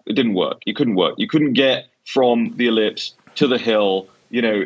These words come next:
uh, you'd had to rewind time. You'd had to been, it'd been Marty McFly in Back to the Future, right? Um, then, you know, we were one of the first outlets, uh, to bust apart A O C's big lie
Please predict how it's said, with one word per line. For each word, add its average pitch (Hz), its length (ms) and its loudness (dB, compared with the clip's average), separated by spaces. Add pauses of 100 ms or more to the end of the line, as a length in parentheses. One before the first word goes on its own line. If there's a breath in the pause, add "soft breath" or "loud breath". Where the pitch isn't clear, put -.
uh, 107 60 -4
you'd 117 360 -2
had 139 240 -2
to 113 100 -8
rewind 110 400 -2
time. 104 280 -2
You'd 98 120 0
had 113 200 -4
to 98 60 -12
been, 98 380 -4
it'd 98 240 -6
been 101 160 -2
Marty 107 240 0
McFly 95 400 -2
in 90 60 -2
Back 85 220 -2
to 98 80 -6
the 87 80 -6
Future, - 440 -6
right? 107 280 2 (500 loud breath)
Um, 110 380 4 (100)
then, 175 640 -2
you 180 80 0
know, 147 140 0
we 139 180 0
were 170 100 0
one 165 160 2
of 156 80 -2
the 151 60 -2
first 151 320 -2
outlets, 151 560 -2 (300 soft breath)
uh, - 160 0
to 156 100 -4
bust 151 220 0
apart 147 320 -4 (180)
A 151 220 2
O - 20 0
C's 214 320 -2
big 104 220 -2
lie 87 380 -4